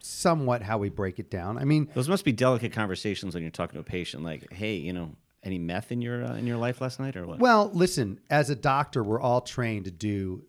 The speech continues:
Speaker 1: the, the, the sort of paradigm of evaluating medical disorders is the, and the classic, you literally take a course on the
Speaker 2: I bet.
Speaker 1: history,
Speaker 2: Yeah.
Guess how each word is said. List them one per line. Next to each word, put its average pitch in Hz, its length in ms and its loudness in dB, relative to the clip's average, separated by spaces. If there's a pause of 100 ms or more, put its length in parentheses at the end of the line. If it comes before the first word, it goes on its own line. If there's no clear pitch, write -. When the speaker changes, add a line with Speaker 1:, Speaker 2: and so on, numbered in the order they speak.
(120)
Speaker 1:
the, 95 120 -10
the, 120 260 -2
the 120 140 -2
sort 139 300 2
of - 240 -4
paradigm 98 920 0
of 104 320 -2
evaluating 104 760 0
medical 101 320 -2
disorders 90 460 -6
is 107 280 -6
the, 98 320 -4 (320)
and 127 340 -6
the 104 60 -4
classic, 117 720 -4
you 117 80 -2
literally 113 260 4
take - 180 -10
a 104 40 -8
course - 680 0
on 101 360 -6 (120)
the 104 120 -2
Speaker 2:
I 95 60 -8
bet. - 100 -12
Speaker 1:
history, 92 680 0 (120)
Speaker 2:
Yeah. 101 220 -4